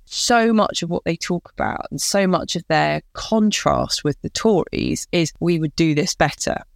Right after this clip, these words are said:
And, you know, that's Keir Starmer's big thing, really sort of goes, "You know, I, I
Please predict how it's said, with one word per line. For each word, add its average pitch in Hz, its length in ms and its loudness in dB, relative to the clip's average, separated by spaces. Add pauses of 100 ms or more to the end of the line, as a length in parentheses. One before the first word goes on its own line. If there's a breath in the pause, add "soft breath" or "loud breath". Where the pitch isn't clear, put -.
(100)
And, 147 240 2
you 160 80 0
know, 117 180 0
that's 156 220 2
Keir 160 200 2
Starmer's 170 440 2
big - 200 -2
thing, 156 180 2
really 147 180 0
sort 147 200 -4
of - 40 -10
goes, 131 160 -8
"You 160 80 0
know, 151 100 0
I, 135 120 0 (160)
I 262 100 0